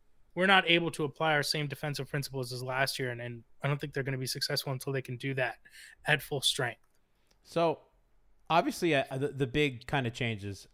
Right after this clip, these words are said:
Speaker 2: I, I don't, I'm not even gonna say P J Tucker specifically, but the fact that they just don't have a power forward and they're playing these really, really small lineups. And while, like, Caleb Martin is a guy that is kind of thrown into being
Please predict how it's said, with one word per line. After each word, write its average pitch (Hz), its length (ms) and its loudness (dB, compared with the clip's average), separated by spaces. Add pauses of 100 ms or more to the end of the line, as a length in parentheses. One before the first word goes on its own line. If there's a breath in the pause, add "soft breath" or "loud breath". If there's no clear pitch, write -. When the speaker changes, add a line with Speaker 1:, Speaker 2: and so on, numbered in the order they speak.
Speaker 2:
I, - 60 -6 (140)
I 180 140 10
don't, 226 120 8
I'm 202 140 4
not 226 140 8
even 175 180 0
gonna 147 220 4
say 143 220 2
P 135 180 -2
J 120 140 0
Tucker 117 320 -4
specifically, 104 560 -12
but 101 160 -16
the 110 60 -12
fact 175 240 -2
that 127 140 -8
they 117 120 -4
just 110 240 -10
don't 104 160 -8
have 101 160 -6
a 98 60 -10
power 95 300 -6
forward 95 380 -8 (600 soft breath)
and 117 140 -6
they're 110 100 -2
playing 113 340 -4
these 104 240 -6
really, 117 300 0
really 123 200 2
small 113 280 -2
lineups. 95 480 -4 (120)
And 98 380 -6 (120)
while, 120 500 4 (340 soft breath)
like, 131 220 0
Caleb 165 420 10
Martin 131 380 4
is 110 160 0
a 117 40 -2
guy 104 420 2
that 98 340 -4
is 107 120 -10
kind 127 220 0
of 104 100 -2 (480 soft breath)
thrown 147 480 6
into 156 320 4
being 123 380 2